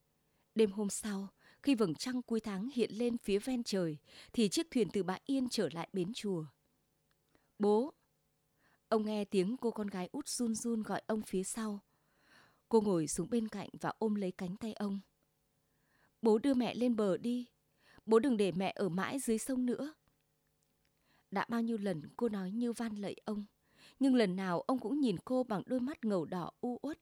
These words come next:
"Không đứa nào trong nhà này được nói đến điều đó. Không đứa nào được dẫm lên lời nguyền của ta." Ông rít lên. Nhưng ngay sau đó, chính lòng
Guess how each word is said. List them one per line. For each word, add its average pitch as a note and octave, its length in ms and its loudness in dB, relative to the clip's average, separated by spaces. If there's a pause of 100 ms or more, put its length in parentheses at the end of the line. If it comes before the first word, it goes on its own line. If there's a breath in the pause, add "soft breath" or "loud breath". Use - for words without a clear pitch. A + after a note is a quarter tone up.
(1120 soft breath)
"Không A#3 320 4
đứa G#3 120 8
nào A#3 200 2
trong B3+ 200 0
nhà A3 140 2
này F#3 260 2
được F#3 220 -2
nói G3 240 2
đến C4+ 140 0
điều A3 180 4
đó. G3 340 0 (560 soft breath)
Không C#4+ 260 2
đứa A3+ 120 8
nào B3 240 2
được F#3 200 2
dẫm A3+ 220 4
lên C#4+ 220 4
lời A3+ 160 6
nguyền G3 280 4
của F3 120 -4
ta." A#3+ 340 -2 (720)
Ông G3 160 2
rít C4+ 260 -6
lên. G3+ 180 -2 (1600 soft breath)
Nhưng A3 180 4
ngay A3+ 120 2
sau A3+ 200 -2
đó, G3 400 -6
chính A#3 300 -2
lòng G3 160 -2